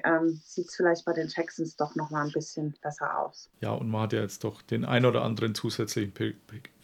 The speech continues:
Speaker 2: den ein oder anderen zusätzlichen Pick für Deshaun Watson bekommen. Also so gesehen, finde ich,
Speaker 1: Mhm.
Speaker 2: geht's so ein bisschen bergauf. Und, ja. Nick Caserio,
Speaker 1: Mhm, ja.
Speaker 2: glaub ich, als G M ist auch die deutlich bessere Wahl im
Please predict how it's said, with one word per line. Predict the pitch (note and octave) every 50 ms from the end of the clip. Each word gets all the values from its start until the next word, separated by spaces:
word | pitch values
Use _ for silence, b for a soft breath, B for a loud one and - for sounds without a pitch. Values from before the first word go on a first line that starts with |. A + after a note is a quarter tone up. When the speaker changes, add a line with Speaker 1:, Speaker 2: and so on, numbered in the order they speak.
| _ _ _ _ - -
Speaker 2:
den | G#2+ G#2+ -
ein | - A#2 B2+ C#3
oder | C3 A2+ A2+ -
anderen | - A2+ G#2+ A2+ G#2+ G#2+ -
zusätzlichen | - C3+ B2+ - - - - - A2+ G#2 - G#2
Pick | - - B2 C3
für | - - A#2 G#2+
Deshaun | A#2 G#2+ - - A2 G#2+ G#2
Watson | G#2+ G#2+ - - - A2
bekommen. | G#2+ G#2 - - G#2+ G2+ G2+ -
Also | - F#2+ - G#2+ - - b b b b b b b b b
so | - A#2+ A#2
gesehen, | - - B2 A#2+ A2 A2
finde | G#2+ - A2+ A2+ A2+
ich, | G#2+ - -
Speaker 1:
Mhm. | E3 E3 D#3+
Speaker 2:
geht's | F3 G#3+ A#3+ - -
so | - G#2+
ein | G2
bisschen | A2 A2 A2 - - - G2+ G2 F#2+
bergauf. | - G#2 G#2 - - A2+ G2 F2+ - - - - -
Und, | - - G2+ G2 - - - _
ja. | - F#2 - b b b b b b
Nick | - C#3 C3+ C3+ -
Caserio, | A#2+ G#2+ - - A2 G#2+ A2 A#2+ A2+ A2
Speaker 1:
Mhm, | C#3+
ja. | F3+ E3+ C#3+
Speaker 2:
glaub | A2 G2
ich, | G#2 - - C3
als | G#2 G2 F#2 - - -
G | - - A2 A2
M | G#2 G2
ist | F#2+ - -
auch | G2+ G2+ -
die | - - F#2+
deutlich | - G2+ G2 G2+ - F#2+ - - - - b b b b b b b b b
bessere | - B2+ A2 A#2 A#2+ G#2+ G#2+ G#2 G2
Wahl | G2+ G2+ G#2 G#2+ G#2+ G#2+ A2 - - - _
im | - A2+ G2+ G2+ F#2+ G2 G#2+